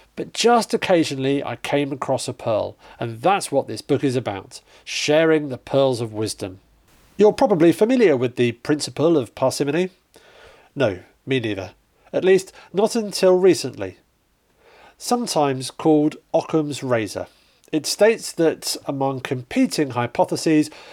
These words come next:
the hypotheses with the fewest assumptions should be selected. In plain simple English, the simplest theory is usually the better one. Oh boy, I do, I love Occam's razor. Let me give an example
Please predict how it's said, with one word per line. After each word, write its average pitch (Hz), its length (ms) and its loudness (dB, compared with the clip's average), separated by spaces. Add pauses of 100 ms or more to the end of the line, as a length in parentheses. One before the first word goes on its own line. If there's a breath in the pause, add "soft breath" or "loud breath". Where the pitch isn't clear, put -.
(240 loud breath)
the 139 80 -2
hypotheses 170 880 2
with 131 120 -4
the - 100 -6
fewest 185 580 0
assumptions 139 640 -2
should - 240 -4
be 135 120 0
selected. 120 600 -6 (460 soft breath)
In 120 100 -10
plain 196 320 0
simple 180 360 0
English, 127 340 -2 (320 soft breath)
the 156 60 -6
simplest - 560 -2
theory 131 440 2 (180 soft breath)
is 110 300 -8
usually 135 480 2
the 120 120 -4
better 107 360 -8
one. 92 280 -10 (360)
Oh 131 260 0 (180)
boy, 139 340 4
I 127 180 2 (400)
do, 170 240 6
I 147 180 4
love 135 320 4
Occam's 127 400 -4
razor. 120 380 0 (800 loud breath)
Let 220 120 4
me 269 120 4
give 220 160 -2
an 202 80 2
example 123 640 -2